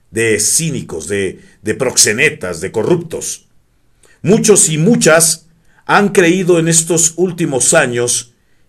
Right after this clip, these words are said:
que viven protegidos por un ser mítico,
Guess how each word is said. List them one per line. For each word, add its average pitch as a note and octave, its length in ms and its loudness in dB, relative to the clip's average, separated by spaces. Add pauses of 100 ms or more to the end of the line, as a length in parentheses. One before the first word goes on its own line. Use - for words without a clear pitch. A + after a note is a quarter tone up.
que D3+ 120 0
viven F3 380 0
protegidos A#2 720 -4
por G#2+ 200 -10
un C3 180 -8
ser A#2+ 280 -2
mítico, - 640 -10